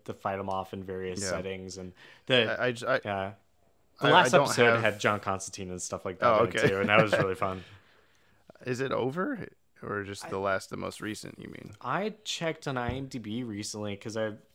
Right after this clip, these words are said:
Speaker 1: obviously, you know, my upcoming Trivia Tuesdays
Speaker 2: <laughs>
Speaker 1: about
Speaker 2: Yeah.
Speaker 1: Kevin Conroy, so I was looking at his stuff. And it looks like Justice League Action is still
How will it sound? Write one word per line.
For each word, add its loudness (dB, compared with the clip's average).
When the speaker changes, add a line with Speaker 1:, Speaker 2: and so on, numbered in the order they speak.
Speaker 1:
obviously, 2
you -4
know, 0
my 0
upcoming -2
Trivia -4
Tuesdays 2
Speaker 2:
<laughs> -4
Speaker 1:
about 4
Speaker 2:
Yeah. 0
Speaker 1:
Kevin 2
Conroy, 2
so -4
I 0
was -6
looking -6
at -4
his -8
stuff. -4
And 4
it 2
looks 0
like 2
Justice -4
League -4
Action -2
is -8
still -2